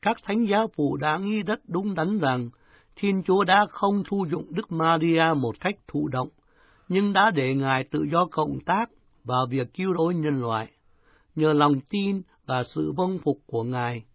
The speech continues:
Thực vậy, Thánh Ireneo nói, "Chính Ngài nhờ vâng phục đã trở nên nguyên nhân cứu rỗi cho mình và cho toàn thể nhân loại." Và cùng với Thánh Ireneo,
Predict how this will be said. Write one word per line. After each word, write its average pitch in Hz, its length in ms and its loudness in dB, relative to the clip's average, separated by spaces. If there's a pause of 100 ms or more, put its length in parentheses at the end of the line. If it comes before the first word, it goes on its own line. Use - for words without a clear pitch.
(720)
Thực 156 200 0
vậy, 147 320 2 (300)
Thánh 220 180 -4
Ireneo 185 720 2
nói, 160 400 0 (520)
"Chính 247 280 6
Ngài 143 400 2 (160)
nhờ 147 260 4
vâng 196 280 2
phục 160 180 -2
đã 165 160 0 (100)
trở 120 200 0
nên 185 260 0
nguyên 185 240 2
nhân 180 220 0
cứu 202 240 -4
rỗi 208 280 -2
cho 165 180 4
mình 127 300 -2 (320)
và 123 180 -4 (100)
cho 165 260 4
toàn 120 320 0
thể 110 180 -6
nhân 143 280 0
loại." 113 240 -6 (680)
Và 147 260 2
cùng 156 220 2
với 175 160 0
Thánh 214 220 0
Ireneo, 175 880 0